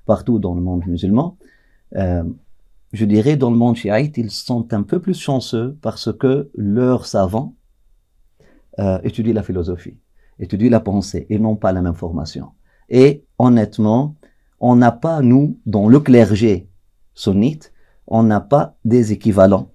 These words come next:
vraiment des personnes qui peuvent parler homme à homme avec des membres du clergé chiite. Je dis pas qu'on n'a pas de penseurs ou libres, euh, parce que dans le monde sunnite, on se trouve aujourd'hui, dès que tu veux devenir un penseur libre,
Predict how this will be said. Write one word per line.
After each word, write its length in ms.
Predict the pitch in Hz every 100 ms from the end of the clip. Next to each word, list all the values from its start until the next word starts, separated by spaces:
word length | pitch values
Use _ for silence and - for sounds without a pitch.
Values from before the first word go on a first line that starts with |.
| _ _ - _ _
vraiment 320 | 92 95 95
des 100 | 98
personnes 360 | 95 87 123 120
qui 120 | 101
peuvent 260 | - 101
parler 460 | - 95 92 101 143 - _ _ _
homme 220 | 123 107
à 100 | 95
homme 280 | - 143 151 - _ _ _ _
avec 380 | - 107 127 127
des 120 | 113 110
membres 360 | 135 139 107
du 140 | 104 131
clergé 600 | 127 117 104 123 131 _ _ _ _
chiite. 460 | - 87 87 - _ -
Je 60 | 98
dis 100 | 107
pas 160 | 143
qu'on 160 | 151 123
n'a 120 | 113
pas 160 | 104 107
de 80 |
penseurs 540 | 107 107 101 143 110 87
ou 220 | 92 92
libres, 500 | - 123 113 - 76 - _ _ _ _ -
euh, 180 | 107 101 104
parce 260 | 113 - 117
que 100 | 147
dans 200 | 135 139
le 60 |
monde 180 | 139 139
sunnite, 360 | 139 131 160 143
on 120 | 110
se 140 | -
trouve 280 | - 123 104
aujourd'hui, 520 | 95 92 87 117 156
dès 200 | 123 160
que 100 | 156
tu 180 | 127 123
veux 320 | 104 127 107
devenir 420 | 98 98 104 104
un 80 | 92
penseur 440 | 90 101 90 95 98
libre, 380 | 147 196 -